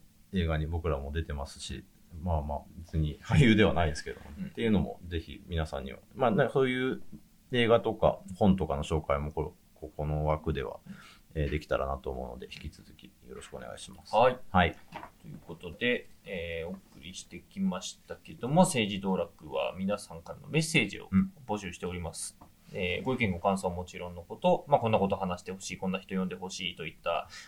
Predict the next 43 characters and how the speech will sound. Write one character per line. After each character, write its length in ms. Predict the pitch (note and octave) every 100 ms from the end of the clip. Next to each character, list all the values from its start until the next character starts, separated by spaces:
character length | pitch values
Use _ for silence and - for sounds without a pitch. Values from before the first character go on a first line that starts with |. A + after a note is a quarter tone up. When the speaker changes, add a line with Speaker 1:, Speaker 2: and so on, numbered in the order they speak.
| -
Speaker 2:
ご 120 | A2
要 140 | G2+
望、 280 | F#2+ C#2 A#1+ -
Speaker 1:
う 40 |
ん。 20 | F#2+
Speaker 2:
そ 80 |
れ 80 | G#2+
か 100 | G2
ら、 260 | D3 D#3+ - - - - -
こ 80 | A2+
の 80 | C3
選 180 | D3+ C3+
挙 160 | C3
区 80 | A2+
に 100 | G2+
つ 100 | G2+
い 60 | G2
て 100 | -
ぜ 200 | G#2 C3+
ひ 100 | A#2
話 240 | A2 G#2+
し 20 |
て 60 | G#2+
く 60 |
だ 100 | G2
さ 100 | F#2+
い 80 | F#2
と 80 | F#2
い 60 | F#2
う 40 |
選 180 | A#2+ A2
挙 140 | G#2
区 80 | G2
リ 100 | F#2+
ク 100 | G2+
エ 60 | F#2+
ス 60 |
ト 100 | -
に 100 | D#3
つ 100 | -
い 60 | C#2+
て 100 | -
も。 140 | -